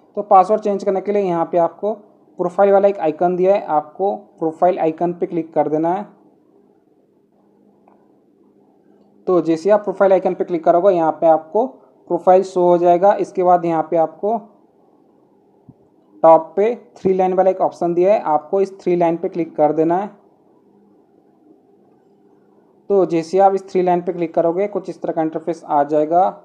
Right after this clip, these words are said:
तो यहाँ पे आपको ऑप्शन दिया है settings and privacy, तो आपको settings and privacy पे क्लिक कर देना है। तो जैसे आप settings and privacy पे क्लिक करोगे, यहाँ पे आपको कुछ इस तरह का न्यू पेज ओपन हो जाएगा।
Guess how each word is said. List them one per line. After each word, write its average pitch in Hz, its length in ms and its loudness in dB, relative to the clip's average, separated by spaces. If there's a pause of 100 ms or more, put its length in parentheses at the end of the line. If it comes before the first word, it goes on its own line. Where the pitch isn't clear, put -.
तो 170 60 -6
यहाँ 156 220 -2
पे 175 120 -2
आपको 170 240 -4
ऑप्शन 160 320 -4
दिया 170 160 0
है 202 80 0
settings 170 520 -6
and 170 200 -8
privacy, 151 560 -2 (540)
तो 180 60 -2
आपको 165 300 0
settings 175 420 -4
and 185 140 -8
privacy 160 400 -2
पे 180 60 -4
क्लिक 165 260 -8
कर 151 140 0
देना 160 220 0
है। 214 100 -8 (1120)
तो 202 260 4
जैसे 156 360 -2
आप 202 140 6
settings 180 380 -4
and 180 220 -6
privacy 160 380 -2
पे 175 60 -6
क्लिक 165 200 -8
करोगे, 170 280 0
यहाँ 156 280 -2
पे 156 60 0
आपको 190 320 -2 (500)
कुछ 220 180 -6
इस - 140 -8
तरह 180 140 2
का - 520 -2
न्यू 190 240 0
पेज 185 300 0
ओपन 175 240 -2
हो 165 140 -2
जाएगा। 170 480 0